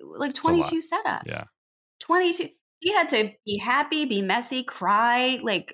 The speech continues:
Speaker 1: be mad, like, a-, all in one day. And she just nailed it. And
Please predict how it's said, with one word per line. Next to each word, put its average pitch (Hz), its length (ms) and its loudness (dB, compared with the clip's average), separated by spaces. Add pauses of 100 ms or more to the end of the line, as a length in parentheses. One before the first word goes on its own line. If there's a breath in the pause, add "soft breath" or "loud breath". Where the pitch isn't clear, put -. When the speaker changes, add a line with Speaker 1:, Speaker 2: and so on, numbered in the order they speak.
(100)
Speaker 1:
be 214 160 -2
mad, 220 420 2
like, 214 200 -4 (260)
a-, - 220 2
all 330 320 4
in 285 140 2
one 294 140 2
day. 285 200 -2
And 254 160 -6
she 311 240 -8
just 285 220 -10
nailed 262 480 -6
it. 185 260 -4
And 208 200 -4